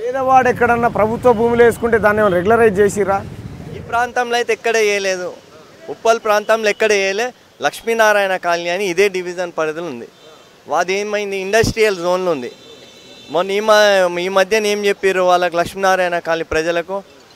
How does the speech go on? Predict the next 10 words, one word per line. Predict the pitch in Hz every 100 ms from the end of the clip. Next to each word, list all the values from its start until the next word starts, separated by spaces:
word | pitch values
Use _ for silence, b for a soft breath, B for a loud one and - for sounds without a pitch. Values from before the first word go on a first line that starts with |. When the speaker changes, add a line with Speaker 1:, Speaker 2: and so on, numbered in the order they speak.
| -
Speaker 2:
"మేము | 160 196 196 185 165 - - -
రెగ్యులర్ | 117 160 180 165
మీది | 165 165 170 165 165
ఇండస్ట్రియల్ | 151 175 196 190 190 185
జోన్ | 180 175 165
తీసేసి | 151 156 175 165 220 226 B B -
రెసిడెన్షియల్ | 123 156 156 190 196 190 175
జోన్ | 160 160
చేస్తామని" | 147 147 156 147 160
చెప్పారు. | 156 117